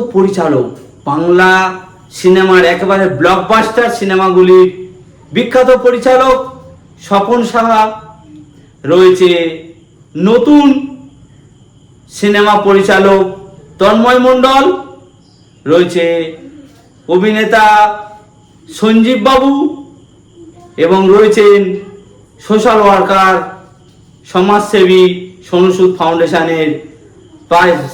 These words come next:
সাত আটটি রাজ্যের যিনি দায়িত্বে আছেন সেই সুমন পাণ্ডে মহাশয়, এবং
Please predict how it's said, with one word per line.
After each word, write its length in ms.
সাত 300
আটটি 240
রাজ্যের 420
যিনি 160
দায়িত্বে 380
আছেন 260
সেই 200
সুমন 460
পাণ্ডে 340
মহাশয়, 460
এবং 240